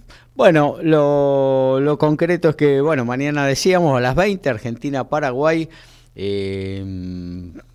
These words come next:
parece ser que el cambio, todavía no está anunciada la formación, sería Nico González, un jugador súper rendidor y que se amiga constantemente con la red. Incluso,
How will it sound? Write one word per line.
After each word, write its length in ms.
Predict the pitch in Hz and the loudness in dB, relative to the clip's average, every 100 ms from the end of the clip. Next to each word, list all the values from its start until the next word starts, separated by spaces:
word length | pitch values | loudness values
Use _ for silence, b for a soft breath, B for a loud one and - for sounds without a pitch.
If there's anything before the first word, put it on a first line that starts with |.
| - _ | -20 _
parece 380 | 107 113 113 117 | -8 -8 -8 -8
ser 260 | - 123 | -8 -8
que 80 | - | -6
el 180 | 113 104 | -8 -6
cambio, 400 | 131 127 127 123 | -4 -4 -2 -4
todavía 300 | 117 104 113 | -4 -4 -4
no 100 | 110 | -6
está 120 | 101 | -8
anunciada 380 | 110 113 101 120 | -8 -8 -8 -8
la 100 | 110 | -8
formación, 640 | 101 113 139 135 160 190 185 B B | -10 -12 -12 -8 -8 -8 -12 B B
sería 420 | - 113 107 127 120 | -14 -12 -8 -6 -6
Nico 280 | 123 131 123 | -6 -4 -2
González, 680 | 147 151 170 180 175 143 | -2 0 2 4 2 -2
un 320 | 113 107 101 | -6 -4 -6
jugador 360 | 95 98 110 104 | -6 -4 -2 -4
súper 400 | - 117 113 104 | -6 -8 -6 -8
rendidor 500 | 101 101 117 143 139 | -10 -8 -6 -6 -6
y 60 | 92 | -8
que 200 | 92 90 | -10 -10
se 160 | - | -8
amiga 420 | 98 110 110 101 | -8 -8 -8 -10
constantemente 720 | 92 95 - 117 113 107 101 95 | -10 -14 -10 -10 -8 -10 -10 -10
con 160 | 104 | -8
la 140 | 110 131 | -6 -6
red. 180 | 151 | -6
Incluso, 640 | 127 107 143 160 - 170 | -6 -8 -8 -6 0 0